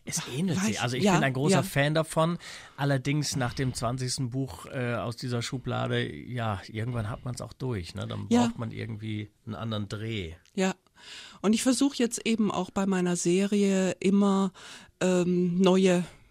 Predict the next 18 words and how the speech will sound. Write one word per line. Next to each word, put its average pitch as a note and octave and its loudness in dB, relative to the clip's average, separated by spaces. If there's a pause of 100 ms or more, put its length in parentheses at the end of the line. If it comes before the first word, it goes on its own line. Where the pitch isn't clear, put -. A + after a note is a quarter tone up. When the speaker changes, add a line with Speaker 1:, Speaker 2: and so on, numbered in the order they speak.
(340)
Speaker 2:
Blickwinkel F#3 4
aufzutun. D3+ 0
Da E3 0
gibt's - 2
auch F3 -4
schon, F3+ 2
äh, D#3+ -4
Fälle, F3 0 (400)
wo F3 2
dann E3+ 0
eigentlich F3 -2
die E3+ -2
Lösung F3+ 2 (460)
zwanzig E3+ 2
Jahre D#3+ 0
zurückliegt. - -2 (140)
Oder, D3 -4 (540)
ähm, D3 -4